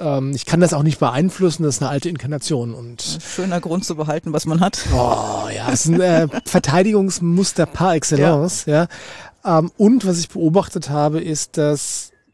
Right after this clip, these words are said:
Speaker 1: die Menschen, oder es auch wiederum Menschen gibt, es ist nicht unbedingt die gleiche Typus, aber, äh, der gleiche Typus von Mensch, aber dass es auch Menschen gibt, die, ähm, tatsächlich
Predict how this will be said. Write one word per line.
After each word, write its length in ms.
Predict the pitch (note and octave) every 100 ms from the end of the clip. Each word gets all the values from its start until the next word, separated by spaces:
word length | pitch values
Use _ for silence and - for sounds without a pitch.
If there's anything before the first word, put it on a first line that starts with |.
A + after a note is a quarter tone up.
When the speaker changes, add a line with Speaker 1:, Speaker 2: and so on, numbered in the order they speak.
| _ -
Speaker 1:
die 120 | E3
Menschen, 840 | D3 C3+ C#3+ F3 - F#3 E3+ F3 G3
oder 140 | D#3+ E3+
es 240 | F#3 E3+
auch 240 | G3+ G3 D#3
wiederum 300 | G#3 F#3 D#3+
Menschen 400 | C#3+ F3+ D#3+ C#3
gibt, 340 | E3 A3+ -
es 120 | E3+
ist 60 | -
nicht 200 | E3+ F#3
unbedingt 260 | G3+ E3+ D3+
die 80 |
gleiche 540 | C3+ C3+ D#3 F#3 F3+ F3+ _ _ _ _ _
Typus, 440 | G3+ F#3 G3 -
aber, 180 | E3+ D3+
äh, 60 | E3+
der 100 | D#3
gleiche 200 | D#3 E3
Typus 240 | F#3 F3 -
von 140 | E3
Mensch, 220 | D#3 E3 - - - -
aber 80 | -
dass 120 | D#3+
es 120 | D#3 E3+
auch 260 | C#3+ D#3+
Menschen 460 | E3+ E3 E3+ F3 D#3+
gibt, 420 | E3 - - -
die, 380 | D3+ D3+ D3+ D#3+
ähm, 280 | - D3 C#3+
tatsächlich 720 | - D3 - D#3 - F3+ D#3+